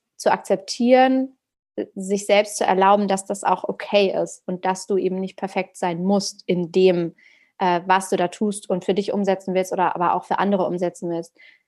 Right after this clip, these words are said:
Was aber unglaublich schön ist, finde ich, was, was da ja auch drinsteckt, ist eben wahnsinnig Verantwortung zu übernehmen für das eigene Verhalten, für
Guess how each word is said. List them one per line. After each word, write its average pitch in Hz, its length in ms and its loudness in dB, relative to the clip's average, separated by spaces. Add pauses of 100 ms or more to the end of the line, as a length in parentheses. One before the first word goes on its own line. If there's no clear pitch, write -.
(200)
Was 185 160 2
aber 185 240 4
unglaublich 220 480 2
schön 247 300 4
ist, 233 160 0
finde 180 220 -2
ich, 180 100 -6
was, 175 280 -6
was 175 180 -2
da 175 80 0
ja 180 180 0
auch 220 220 6
drinsteckt, 190 520 -4
ist 180 260 -2
eben 185 420 -2 (400)
wahnsinnig 196 580 2
Verantwortung 190 580 -2
zu - 140 -8
übernehmen 175 420 -6
für 185 600 0
das 190 200 -12
eigene 180 300 -4
Verhalten, 202 840 0 (100)
für 185 720 4